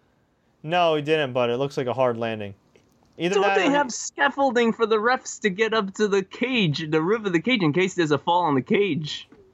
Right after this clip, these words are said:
Speaker 1: Actually, yeah, where is, yeah, where's the ref?
Speaker 2: Pinfall. Who counts the pinfall?
Speaker 1: Oh my God, I just realized that. There's no referee. And why would they make a referee who's not a wrestler go up top here? Wait, Shane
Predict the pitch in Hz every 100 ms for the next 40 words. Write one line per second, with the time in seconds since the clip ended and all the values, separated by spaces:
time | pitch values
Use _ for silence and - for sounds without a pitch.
0 | _ 175 208 247 294 330 226 302 359 233
1 | 330 302 349 320 320 370 349 - - 240
2 | 262 - - _ _ _ _ _ _ _
3 | _ - 254 247 240 247 247 202 277 254
4 | 202 175 139 123 196 277 240 202 285 277
5 | 247 240 302 320 233 151 147 139 165 208
6 | 285 277 285 285 285 339 339 160 - _
7 | _ _ _ _ _ _ _ 214 214 277
8 | 330 330 311 254 311 302 254 277 285 262
9 | 294 269 240 277 269 247 285 277 262 254
10 | 202 247 277 - 302 294 190 - - 349
11 | 339 - - - 381 392 370 269